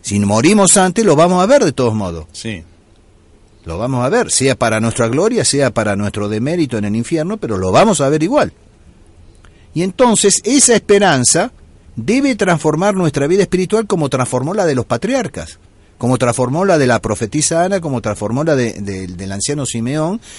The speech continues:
Speaker 1: como transformó la de la Santísima Virgen, la de San José, etcétera, etcétera, etcétera, como transformó lo de los apóstoles, no sé si el día de la Ascensión, pero sí ciertamente diez días después del día de Pentecostés.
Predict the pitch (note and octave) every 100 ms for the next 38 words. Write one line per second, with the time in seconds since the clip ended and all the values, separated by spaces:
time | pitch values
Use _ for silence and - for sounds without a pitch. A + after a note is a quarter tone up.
0 | - - B2+ A#2+ A2+ A2+ A#2 F#3 F#3+ C#3+
1 | A#2+ A#2 D#3+ D#3+ E3 D#3 D#3+ E3 F#3+ E3
2 | B2+ A2 A#2+ A2+ C3+ - D#3 E3+ G3+ -
3 | - G#2+ - D#3+ E3 E3 A#2 - C3+ A#2+
4 | G#2+ G3 D#3 C#3 G3+ - - - B2+ C3+
5 | C3+ C3+ B2+ C#3 F3 F#3+ E3 C#3+ D3 C3+
6 | G3+ G3 G3+ F#3 F3+ - - - _ _
7 | _ _ _ _ - D#3+ F3+ F3 F3+ E3+
8 | D3+ C3 D3+ E3 C3+ C3 C3+ A#2+ A2+ D3+
9 | E3 D3 A2+ G#2 C#3 C3+ C#3 C3 A#2 B2+
10 | C3+ A#2 A#2+ C3 A2+ C3+ A#2 G2+ B2+ C3
11 | A2 A2+ F#2+ F2 D#2 D2 -